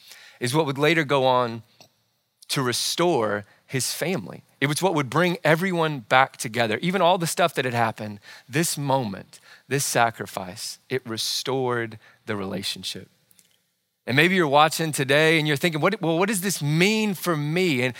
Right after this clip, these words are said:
and why is this so significant? And, and why does it mean for me practically?" And I just wanna point to that what happens here, this life, this story of Joseph is meant to show us what it looks like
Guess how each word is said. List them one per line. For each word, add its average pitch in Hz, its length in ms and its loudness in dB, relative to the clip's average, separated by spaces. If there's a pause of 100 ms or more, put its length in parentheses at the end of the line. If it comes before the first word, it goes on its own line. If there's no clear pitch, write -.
(120)
and 151 120 2
why 220 160 6
is 214 100 0
this 202 160 -2
so 214 340 2
significant? 151 840 -2
And, 151 140 -2 (380)
and 139 80 -2
why 220 120 4
does 190 100 2
it 190 120 0 (440)
mean 160 260 0
for 165 140 -4
me 165 100 0
practically?" 120 800 -2 (920)
And 127 120 2
I 226 40 4
just 185 140 -2
wanna 208 140 2
point 185 380 -2
to 151 260 0
that 135 160 -2
what 143 240 0
happens 165 640 2
here, 92 320 -12 (580)
this 190 280 0
life, 185 580 2
this 170 180 -2
story 220 880 0
of 151 280 0
Joseph 117 800 -2 (800)
is 165 160 0
meant 208 360 2
to 208 120 0
show 202 580 2
us 160 300 0
what 143 320 0
it 226 180 2
looks 156 460 -2
like 107 520 -4